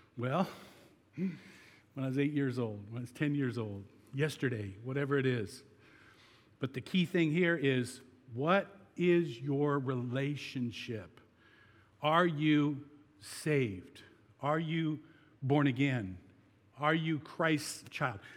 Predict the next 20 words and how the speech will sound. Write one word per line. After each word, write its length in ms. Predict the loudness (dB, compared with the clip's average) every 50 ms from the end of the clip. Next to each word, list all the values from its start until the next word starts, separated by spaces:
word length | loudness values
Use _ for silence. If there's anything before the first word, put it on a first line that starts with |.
| -10 _
That's 280 | 2 2 2 2 0 -2
what 140 | -4 -4 -2
John 320 | -4 -4 -2 -2 -2 -4
keeps 320 | -4 -4 -8 -8 -8 -12 -14 -12 -12 -12 -12 -14 -16 -20 _ -4
driving 460 | 0 2 4 6 6 4 4 2 0
home. 360 | -2 -2 -2 -2 -2 -4 -6 -8 -10 -16 -20 -20 -20 -20 -20 -20 -20 -20 -20 -20 -20 -20 -18 -6 -2
Are 120 | 0 0
you 200 | 2 2 0 0
his? 480 | 0 0 -2 -2 -2 -2 -6 -8 -10 -6
And 140 | -4 -2 -2
he 80 | 0
wants 240 | -2 -2 -4 -6 -4
that 180 | -4 -4 -2 -2
relationship 640 | -2 -2 -2 -2 -4 -4 -6 -8 -6 -6 -8 -8 -8
to 60 | -8
be 120 | -8 -8 -8
clear 640 | -8 -10 -8 -4 -2 0 2 4 4 4 4 2 -4 -10 -16 -20 -20 -20 -20 -20 -20 -20 -20 -20 _ _ _ _ -20 -20 -20 -20 -20 -20 _ _ _ _ _ _ _ _ -10
and 100 | -8 -8
explained. 600 | -8 -8 -10 -12 -10 -6 -4 -4 -4 -4 -6 -8 -10 -16 -20 -20 -20 -20 -20 -20 -20 -20 -20 _ _ _ -20 _ _ _ _ _ -16 -4 -2
Well, 260 | 0 0 0 0 -4